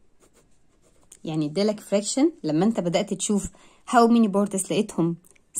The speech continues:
six parts و how many colored parts لقيتهم five، وبيقول لك هات لي central angle، هتعمل ايه؟ مفيش أي مشاكل، هننزل بالفايف over six multiplied by three hundred sixty degrees. الكلام ده equals.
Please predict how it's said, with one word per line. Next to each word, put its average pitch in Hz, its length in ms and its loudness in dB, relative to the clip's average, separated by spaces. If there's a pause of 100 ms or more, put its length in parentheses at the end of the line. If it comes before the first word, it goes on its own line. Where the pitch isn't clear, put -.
six 233 40 -4
parts 233 640 0
و 196 60 -2
how 240 240 6
many 247 120 4
colored 240 400 0
parts 202 440 -2
لقيتهم 208 380 0
five، 240 240 2 (420)
وبيقول 180 320 4
لك 302 100 2 (100)
هات 269 140 -2
لي 247 80 0
central 233 520 0
angle، 160 380 0 (840)
هتعمل 202 460 2
ايه؟ 165 300 -6 (680)
مفيش - 200 -4
أي 220 140 2
مشاكل، 185 540 0
هننزل 185 340 4
بالفايف 170 500 0
over 190 260 0
six 220 240 -4 (140)
multiplied 175 640 2
by 190 140 4
three 165 300 -4
hundred 190 340 0
sixty - 440 -6
degrees. 220 420 -2 (200)
الكلام 160 360 -2
ده 202 100 2
equals. 208 440 -2